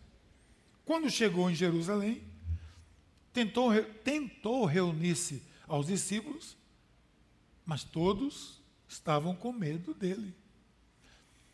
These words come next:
Tem um filme que uma vez eu assisti, que não tem canto nenhum. Aí você pergunta, "Como é que você assistiu?" Tem, claro.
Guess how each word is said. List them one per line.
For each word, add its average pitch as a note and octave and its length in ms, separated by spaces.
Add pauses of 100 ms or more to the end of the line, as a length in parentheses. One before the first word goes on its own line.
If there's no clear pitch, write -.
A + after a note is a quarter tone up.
(960)
Tem C4+ 100
um A4 60
filme G#3+ 500 (320)
que - 60
uma F#3+ 120
vez F3 200
eu E3+ 80
assisti, F3 580 (680)
que B3 80
não B3 60
tem B3 180
canto C4+ 240
nenhum. F#3+ 280 (720)
Aí F3 80
você F#3 180
pergunta, F3+ 300
"Como G#3+ 140
é A3+ 40
que - 60
você G#3 100
assistiu?" C#3 400 (240)
Tem, E3 200
claro. C3+ 300